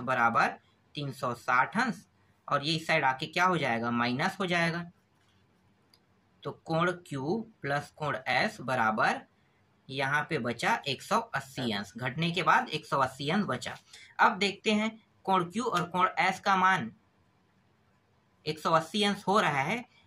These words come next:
ये चक्रीय चतुर्भुज के नियम का पालन कर रहा है कि नहीं। तो देख लो,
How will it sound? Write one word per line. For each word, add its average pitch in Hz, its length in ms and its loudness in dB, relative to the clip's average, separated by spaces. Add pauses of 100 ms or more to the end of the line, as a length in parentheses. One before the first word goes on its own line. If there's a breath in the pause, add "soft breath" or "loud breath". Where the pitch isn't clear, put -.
(120)
ये 196 160 2
चक्रीय 190 360 -2
चतुर्भुज 190 460 -2
के 196 120 -4
नियम 180 280 0
का 185 140 2
पालन 165 400 2
कर 156 140 -2
रहा 143 120 -2
है 160 80 0
कि 180 120 -4
नहीं। 117 200 -4 (200)
तो 131 80 -6
देख 170 220 -2
लो, 226 180 -2